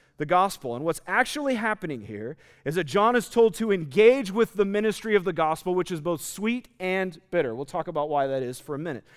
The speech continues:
but what, uh, in, in a minute. But what's actually happening here is that John is being recommissioned in line with the same mission that was given back to the disciples in Matthew chapter twenty-eight that we call the Great Commission,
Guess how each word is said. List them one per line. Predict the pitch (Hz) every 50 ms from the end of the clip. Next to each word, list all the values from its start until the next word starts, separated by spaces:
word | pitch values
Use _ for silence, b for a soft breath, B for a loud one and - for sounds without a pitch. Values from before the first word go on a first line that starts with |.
| b b b b
but | 156 170
what, | 175 185
uh, | 196 196 180 185 180
in, | 180 175 170 170 180
in | 170 170 170
a | 160
minute. | 180 196 185 117 - _ b b b b
But | b 175
what's | 180 190 202 - 226
actually | 247 247 277 - - 302 240 214
happening | 190 262 294 294 - 254 214 185 170
here | 185 185 185
is | 180 160
that | 185 165
John | 139 185 233 262 269
is | 247 185
being | 220 233 214 190 180 180
recommissioned | 233 269 254 - - 254 220 220 233 240 - - 214 190
in | 214 214 202 190
line | 190 190 196 214 226 240 262 247 220
with | 214 208 -
the | 196 180
same | - - 220 214 233 240 220 196
mission | 196 208 - - 254 269 285 302 - b b b b b b b b
that | 190 202 190
was | 170 131
given | - 190 226 233 277 233 202
back | 165 196 214 240 240 -
to | 226
the | 196 180 180
disciples | 165 160 - - 214 202 220 233 - 247 247 240 226 - -
in | 185 160 156 - B B B B B
Matthew | 156 175 196 214 - 214 196
chapter | - - 214 185 - 170
twenty-eight | 151 - - 185 165 160 165 190 226 233 -
that | 170 165
we | 156
call | 156 - 180 180 175
the | 151 156
Great | 135 160 180 175 -
Commission, | - 165 165 190 214 - - 247 254 240